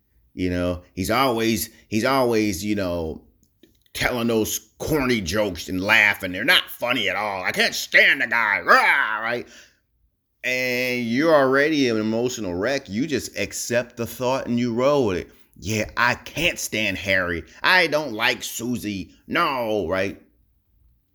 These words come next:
That's how he gets over, okay? So I'm quiet before the Lord. I make myself be quiet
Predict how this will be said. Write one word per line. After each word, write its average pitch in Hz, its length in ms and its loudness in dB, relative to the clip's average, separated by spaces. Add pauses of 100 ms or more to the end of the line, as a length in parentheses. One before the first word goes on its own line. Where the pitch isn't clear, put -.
(200)
That's 85 160 -8
how 95 100 -4
he 92 140 -8
gets 85 220 -6
over, 85 320 -8 (600)
okay? 85 360 -6 (300)
So 110 520 2 (1400)
I'm 175 200 2
quiet 123 460 0
before 90 280 -2
the 85 80 0
Lord. 85 140 0
I 107 100 0
make 117 500 -2
myself 92 540 -2
be 92 120 -4
quiet 87 500 -6